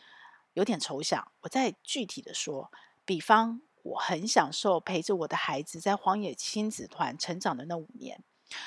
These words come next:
那，那五年占了我们很大量的时间。对我来说，它就是一个美妙又巧妙的折叠时间。它折叠了什么时间？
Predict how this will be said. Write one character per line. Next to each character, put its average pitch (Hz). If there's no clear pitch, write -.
那， 302
那 330
五 190
年 165
占 254
了 185
我 165
们 147
很 -
大 185
量 180
的 147
时 -
间。 -
对 359
我 185
来 -
说， 165
它 -
就 269
是 -
一 220
个 156
美 180
妙 208
又 220
巧 -
妙 196
的 156
折 156
叠 131
时 -
间。 -
它 311
折 220
叠 196
了 185
什 180
么 170
时 -
间？ -